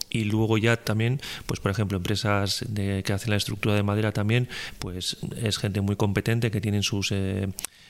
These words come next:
pues herramientas bim, eh, el Catwork o otros, eh, otros sistemas para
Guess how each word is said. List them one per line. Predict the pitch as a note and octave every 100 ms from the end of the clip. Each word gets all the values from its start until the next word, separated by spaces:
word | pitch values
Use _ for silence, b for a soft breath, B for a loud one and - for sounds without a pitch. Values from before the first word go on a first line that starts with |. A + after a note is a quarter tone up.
| B B
pues | - -
herramientas | G2 F#2+ G2 G#2 G2 G2+ G2 G2 G2 G2 G#2
bim, | G#2 A#2 A#2 A2
eh, | G2+ G2+ G2 G2 F#2+ F#2+ F#2+ A2+
el | G#2 -
Catwork | G#2+ G2+ G#2+ A2 G#2+ -
o | G2 G2+
otros, | G2+ - - -
eh, | F#2+ F#2+ F#2+ F#2
otros | - G2+ F#2+
sistemas | G2 - G2+ G2 F#2
para | - G2 F#2+ F#2